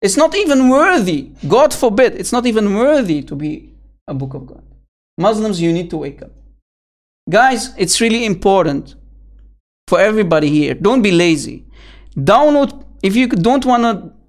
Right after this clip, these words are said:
upload this whole video, download it, guys. After YouTube is done processing, it will take at least forty-five minutes, right? You know how YouTube works by now. So you have to wait,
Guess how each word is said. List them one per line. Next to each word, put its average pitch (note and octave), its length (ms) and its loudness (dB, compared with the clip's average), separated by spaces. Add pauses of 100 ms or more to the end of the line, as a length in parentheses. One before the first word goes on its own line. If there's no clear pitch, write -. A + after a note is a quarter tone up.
(540)
upload F#3+ 400 0
this F3+ 160 2
whole F3 240 2
video, D3+ 360 -2
download A3+ 560 2
it, E3+ 200 -2
guys. E3 420 0
After F#3 280 -2
YouTube G#3 420 -4
is D#3 140 -2
done F3 240 0
processing, D#3 560 -2
it D#3 200 -4
will E3+ 120 0
take F#3 320 -2
at D#3 140 -2
least F3+ 240 0
forty-five D#3 500 0
minutes, D3 500 -4
right? D#3 240 -4
You D#3+ 140 0
know F#3 120 2
how F3+ 160 2
YouTube E3 360 -2
works D#3 300 -4
by C3+ 160 -6
now. - 220 -8 (560)
So - 140 -2
you E3 80 4
have A3+ 160 0
to B3 100 0
wait, B3 460 0